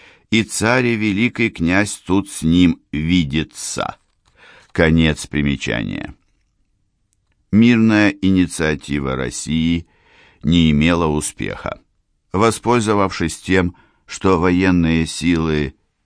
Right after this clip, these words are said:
земщины были отвлечены против татар,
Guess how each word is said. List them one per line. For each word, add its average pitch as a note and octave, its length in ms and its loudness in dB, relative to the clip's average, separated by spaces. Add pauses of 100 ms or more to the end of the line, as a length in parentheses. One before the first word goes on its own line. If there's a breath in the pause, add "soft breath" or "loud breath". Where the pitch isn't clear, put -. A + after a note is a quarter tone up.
земщины D#2 800 0
были D2+ 280 -4
отвлечены D2 760 -2
против C#2 540 -6
татар, F#2 500 -6